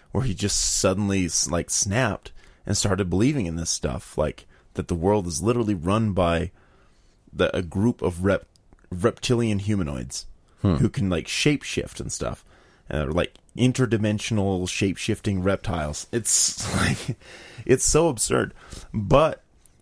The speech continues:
Speaker 1: you listen to this guy talk, this David Icke, and he is lucid, he's clear, doesn't seem crazy at all.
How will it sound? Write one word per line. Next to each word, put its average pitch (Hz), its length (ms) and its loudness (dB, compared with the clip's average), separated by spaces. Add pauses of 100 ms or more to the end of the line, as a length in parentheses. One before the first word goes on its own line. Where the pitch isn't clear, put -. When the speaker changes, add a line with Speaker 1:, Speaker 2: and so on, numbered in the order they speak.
Speaker 1:
you 117 160 6
listen 143 280 2
to 147 40 -2
this 120 180 0
guy 98 200 2
talk, - 460 -6
this 82 220 -4
David 82 440 0
Icke, 57 260 -4 (200)
and 101 120 -2
he 82 340 -2
is 71 300 -6
lucid, 85 580 -2 (500)
he's 95 200 -4
clear, 85 520 0 (280)
doesn't 139 460 2
seem 123 440 0
crazy - 600 -2 (380)
at 87 100 4
all. 92 320 0